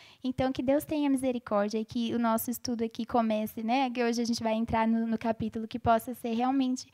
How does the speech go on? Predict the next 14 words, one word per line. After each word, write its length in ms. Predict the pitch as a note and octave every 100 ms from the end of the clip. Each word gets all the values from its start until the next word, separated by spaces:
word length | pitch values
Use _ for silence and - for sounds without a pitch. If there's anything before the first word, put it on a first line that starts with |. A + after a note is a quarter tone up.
| - - -
um 80 | B3
estudo 480 | B3 A#3+ - B3 A#3+
que 120 | B3
a 60 | A#3+
gente, 720 | A#3 A#3 - B3 A3 G#3 G#3+ _ - _ -
é, 340 | A3+ A3+ G#3+
aprenda 520 | G#3+ - A#3+ A#3+ A#3+
mais 440 | A#3 A3 A#3 C#4 C4
sobre 400 | - C#4 C4 A#3
Deus 380 | G3 G3 G#3+ -
e 300 | G#3+ G#3 G3+
que 140 | - A3
a 40 |
gente 320 | G#3 G#3+ -